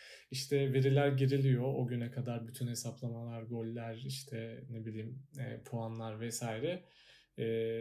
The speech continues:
ve bilgisayar bir sonuç ortaya çıkartıyor. Diyor ki Trabzonspor şampiyon olacak. İşte şu, şu, şu takım küme düşecek,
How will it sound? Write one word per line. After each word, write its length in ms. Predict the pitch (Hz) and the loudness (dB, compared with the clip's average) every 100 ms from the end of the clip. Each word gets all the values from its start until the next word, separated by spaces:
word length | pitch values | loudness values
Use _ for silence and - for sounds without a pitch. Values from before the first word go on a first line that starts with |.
| 117 | -2
ve 140 | 160 165 | -4 -2
bilgisayar 460 | 151 139 175 175 | -2 0 2 0
bir 60 | 165 | 0
sonuç 360 | - 156 - | 0 0 2
ortaya 340 | 127 - 104 101 | 0 0 -4 -4
çıkartıyor. 720 | - - 110 - 180 190 147 | -8 -10 -10 -10 -10 -8 -4
Diyor 200 | 147 131 | -2 0
ki 180 | 180 170 | -2 -6
Trabzonspor 960 | - 147 127 147 147 139 - 160 180 - _ | 0 2 2 0 -2 -4 -2 -2 -2 -8 _
şampiyon 460 | - 143 135 135 160 | -4 4 4 4 2
olacak. 560 | 160 160 180 185 - _ _ _ _ _ - | 0 0 -2 -2 -8 _ _ _ _ _ -4
İşte 300 | 135 - 143 | -2 2 2
şu, 260 | 135 147 139 | 2 2 2
şu, 200 | 147 135 | 2 0
şu 240 | 147 139 | 2 2
takım 460 | 135 - 110 - - _ | 2 0 -2 -4 -10 _
küme 280 | - 147 160 | -2 0 0
düşecek, 680 | - 160 165 175 - - | -2 -2 -2 -2 -6 -14